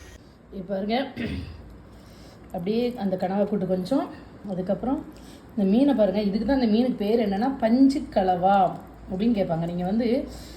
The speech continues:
சின்ன பிள்ளைங்க வச்சிருந்தீங்கனாலும் சரி, வாங்கி கொடுத்து பாருங்க. நான் நிறைய டைம் சொல்லியிருக்கேன். பஞ்சு கலவா சூப்பரா இருக்கும். ஒரு சின்ன முள்ளு மட்டும் தான் இருக்கும், செத்திங்கோண்டு தான் இருக்கும். மறுபடி இங்க பாருங்க எப்படி இருக்குன்னு,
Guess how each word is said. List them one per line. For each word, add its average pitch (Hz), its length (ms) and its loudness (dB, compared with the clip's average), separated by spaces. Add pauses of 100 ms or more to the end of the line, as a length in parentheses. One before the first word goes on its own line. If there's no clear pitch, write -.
(220)
சின்ன 254 200 6
பிள்ளைங்க 247 260 6
வச்சிருந்தீங்கனாலும் 214 540 0
சரி, 208 140 4
வாங்கி 214 320 2
கொடுத்து 208 260 -2
பாருங்க. 175 240 2
நான் 165 340 -4 (240)
நிறைய 190 380 -2
டைம் 233 240 2
சொல்லியிருக்கேன். 160 400 -4 (1400)
பஞ்சு 233 320 4 (160)
கலவா 185 360 8 (720)
சூப்பரா 240 420 -2
இருக்கும். 208 220 0
ஒரு 175 140 -6
சின்ன 311 360 -2
முள்ளு 247 240 2
மட்டும் 220 220 2
தான் 226 80 2
இருக்கும், 165 220 -6 (420)
செத்திங்கோண்டு 233 500 2
தான் 226 100 4
இருக்கும். 170 240 -4 (340)
மறுபடி 190 360 0 (1500)
இங்க 214 160 -2
பாருங்க 214 220 0 (1080)
எப்படி 196 200 0
இருக்குன்னு, 185 280 0